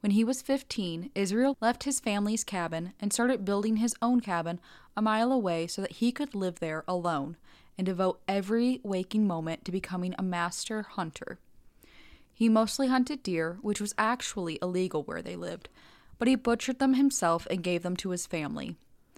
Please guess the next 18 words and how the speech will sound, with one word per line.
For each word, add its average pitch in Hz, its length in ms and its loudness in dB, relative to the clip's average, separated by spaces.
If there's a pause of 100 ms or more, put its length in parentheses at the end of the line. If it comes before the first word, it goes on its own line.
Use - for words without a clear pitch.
(340)
The 233 60 2
more 233 200 6
time 277 360 2
Israel 190 380 0
spent 175 340 -2
in 196 80 -2
the 233 80 2
woods, 160 480 -4 (120)
the 196 120 2
more 196 240 4
he 233 160 2
learned 170 400 0
the 190 80 -2
importance 190 520 -2
of 190 140 -6
patience 190 680 -4
and 208 180 0
waiting. 165 420 -4